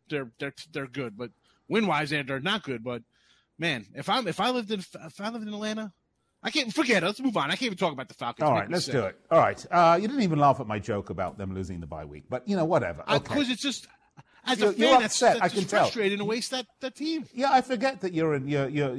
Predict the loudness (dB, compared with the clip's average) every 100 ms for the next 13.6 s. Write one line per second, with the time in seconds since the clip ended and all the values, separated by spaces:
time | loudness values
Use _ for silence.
0 | -6 -4 -4 0 0 0 -2 -2 -4 -2
1 | 0 0 0 -4 -10 -10 -8 -8 -8 -12
2 | -10 -6 -4 -4 -8 -8 -6 -6 -6 -4
3 | -4 -4 -6 -2 4 6 6 2 4 8
4 | 8 6 2 2 4 2 2 -4 -20 4
5 | 10 12 12 10 4 -4 -14 _ _ _
6 | -4 0 -2 -2 -4 -4 -2 -2 -2 -2
7 | -4 -6 -6 -6 -8 -8 -4 -6 -6 -14
8 | _ _ _ _ -4 0 0 0 -2 -4
9 | -4 -4 0 2 4 4 4 0 0 0
10 | 4 4 8 8 8 4 2 2 -2 4
11 | 6 8 6 4 4 4 4 2 2 2
12 | 2 4 2 4 4 6 6 2 6 8
13 | 8 6 0 0 0